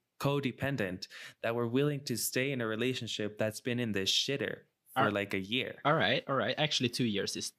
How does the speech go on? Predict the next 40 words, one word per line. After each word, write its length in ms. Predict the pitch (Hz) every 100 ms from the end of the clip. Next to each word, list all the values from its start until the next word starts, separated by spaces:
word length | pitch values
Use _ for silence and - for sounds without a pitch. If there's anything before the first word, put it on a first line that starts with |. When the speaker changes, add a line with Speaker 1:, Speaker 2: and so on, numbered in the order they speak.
| -
Speaker 2:
the, 480 | 101 98 98 - 110
has 220 | 113 104 120
the 140 | 110
relationship 560 | 98 98 104 104 107 -
has 200 | 104 -
been 140 | -
going 180 | 98 95
on, 160 | 92 - _
or 80 | 131
maybe 200 | 175 214
it's 160 | 214 -
the, 260 | 156 139 127
for 80 |
two 140 | 131 135
years 200 | 131 123
that 120 | 113
he's 260 | 117 117 110
known 200 | 110 117
that 140 | 98
the, 200 | - 90 - _ _ _ - - - -
what 120 | 139
I'm 120 | 147
trying 220 | 156 170
to 80 | 165
say 180 | 135 135
is, 220 | 98 - - _ _ _ _
literally, 400 | 127 165 156 156
if 120 | 139 - _ - - - -
in 120 | 131
the 60 | 127
first 300 | - 127 120
sequence, 540 | - 131 127 131 131 -
maybe 200 | 117 120
even 120 | 113
the 80 | 107
first 200 | 113 -
scene, 420 | - 107 101 101 - _ 107
um, 480 | 101 98 95 92 - _ _ _ _ _ _
we 100 | 123
hear 680 | 113 - 120 107 101 92 90